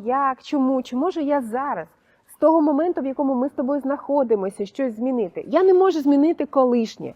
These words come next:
Мені шкода, що, можливо, щось було не так. Але те змінити я не можу. Попелом голову посипаємо лише один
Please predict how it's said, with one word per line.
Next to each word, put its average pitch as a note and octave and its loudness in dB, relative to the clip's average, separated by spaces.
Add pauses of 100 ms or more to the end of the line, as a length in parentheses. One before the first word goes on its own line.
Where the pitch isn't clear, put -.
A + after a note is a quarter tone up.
(300)
Мені D#4 2
шкода, A#3+ -4
що, - -2
можливо, G#3+ -4
щось D4+ -6
було A#3+ 0
не A3+ -6
так. D3+ -8 (300)
Але B3+ 2
те G4+ -2
змінити C4 -2
я B3 -2
не A3 -4
можу. D#3+ -8 (400)
Попелом F#4 8
голову F4 6
посипаємо C#4 -2
лише C#4 2
один A3+ 0